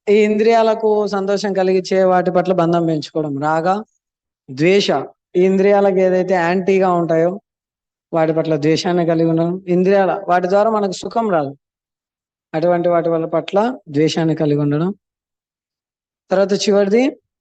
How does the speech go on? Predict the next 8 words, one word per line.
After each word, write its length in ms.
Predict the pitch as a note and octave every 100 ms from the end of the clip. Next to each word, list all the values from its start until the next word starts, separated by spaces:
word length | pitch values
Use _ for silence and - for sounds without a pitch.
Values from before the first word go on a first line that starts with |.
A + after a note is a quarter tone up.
| _ _ _ _ _ _ D3
అభినివేశిత, 880 | E3 G#3+ G#3+ G3 E3+ - - - - _ _ D3
మరణం 580 | C#3+ D#3 F3 G#3 G#3+
అంటే 320 | G3+ F3 F3 F#3
భయం. 400 | C#3 C#3+ C#3 - _ _ _ _ _ _ _ _ _ _ _ _ _ F3+
ఈ 20 |
ఐదు 240 | F#3+ F#3+
క్లేశాలు 500 | G3 E3 D3 C#3 C3+
భక్తి 320 | D3+ E3 E3